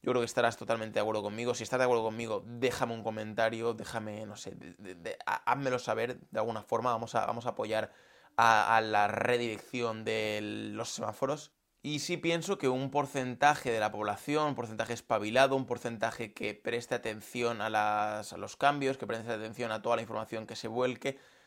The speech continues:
sí va a poder sacarle jugo porque a vista de pájaro va a decir, "Me llevo esto, me llevo esto, me llevo esto". Porque ya va a ver cómo hay un producto que le gusta, que tiene menos azúcar, menos sal o menos grasas o menos de todo. Entonces va a poder elegir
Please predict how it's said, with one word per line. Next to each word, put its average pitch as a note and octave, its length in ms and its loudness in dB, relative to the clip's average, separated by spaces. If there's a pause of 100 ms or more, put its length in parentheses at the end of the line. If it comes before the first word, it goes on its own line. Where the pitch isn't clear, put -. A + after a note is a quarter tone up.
(140)
sí - 220 -6
va F3+ 80 8
a D#3 80 8
poder C3+ 320 2
sacarle A#2 580 0
jugo D#3+ 400 2
porque A#2+ 480 0
a G#2 540 2
vista C3+ 300 0
de C3 100 4
pájaro C#3+ 380 6
va B2 100 8
a - 20 6
decir, G#2+ 380 -4
"Me A#2+ 160 -4
llevo A2+ 240 -2
esto, - 180 -12
me A2+ 140 -8
llevo A#2 180 -2
esto, G#2+ 180 -10
me A2 100 -8
llevo A2+ 200 -2
esto". - 260 -6 (640)
Porque F3+ 380 4
ya E3+ 260 6
va C#3+ 400 4
a C#3 320 0
ver C3 320 -2
cómo C3+ 560 0
hay B2 340 -2
un C3+ 220 -4
producto D3 680 0 (200)
que A2+ 140 -6
le G#2+ 80 -2
gusta, E3 480 -2
que B2+ 100 -4
tiene A2+ 280 -6
menos G#2+ 300 -8
azúcar, F3 480 0 (260)
menos C#3 380 0
sal C#3 280 4
o B2+ 80 0
menos B2+ 280 0
grasas C3 440 0
o B2+ 80 -6
menos D#3 340 -4
de B2 120 -4
todo. E3+ 300 2
Entonces G#2+ 340 -4
va A#2+ 60 6
a - 60 2
poder C#3 380 0
elegir B2 580 -2